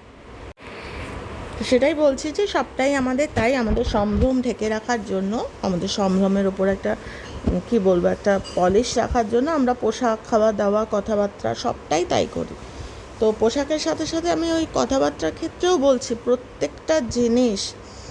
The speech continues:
আমাকে কি মানায়, এটা একটা বিরাট প্রশ্ন। সেটা, উম, পোশাক হতে পারে, সেটা খাওয়া দাওয়া হতে পারে। আমার বয়সে কি এই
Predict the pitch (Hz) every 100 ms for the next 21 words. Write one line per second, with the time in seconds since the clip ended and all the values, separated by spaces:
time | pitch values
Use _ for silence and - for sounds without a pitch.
0 | - - - 196 202 220 240 294 285 320
1 | 294 294 320 285 - - - 233 285 277
2 | 302 240 208 202 220 202 208 180 170 -
3 | 180 202 220 240 - - - - - -
4 | 214 208 208 202 214 214 269 262 262 247
5 | 233 226 220 220 226 - 226 208 202 202
6 | 202 - - - - - - - 208 214
7 | 226 226 208 202 202 196 190 190 - 247
8 | 240 233 233 254 254 247